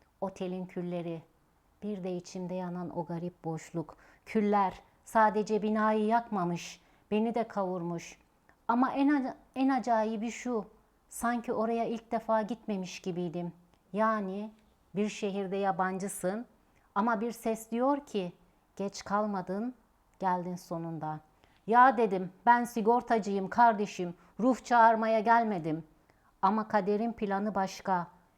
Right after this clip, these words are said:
Bir Mevlana çıkıyor karşıma, bir Şems'in hikayesi anlatılıyor.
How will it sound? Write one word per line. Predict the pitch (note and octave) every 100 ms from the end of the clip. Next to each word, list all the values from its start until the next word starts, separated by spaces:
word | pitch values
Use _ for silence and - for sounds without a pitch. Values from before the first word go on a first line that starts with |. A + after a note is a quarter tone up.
| _ _ A#3+
Bir | C4
Mevlana | A#3+ A#3 A3 B3 C#4 C4 A3+
çıkıyor | - - G3+ G3 F#3+
karşıma, | F#3+ F3+ - F#3+ F#3+ B3 - _ _ _ _ _
bir | G#3+ G#3+
Şems'in | - G3 F#3 G#3 G3+
hikayesi | G3 - F#3 F#3 F#3 -
anlatılıyor. | G3 F3+ E3+ E3 - D#3 D#3 C#3+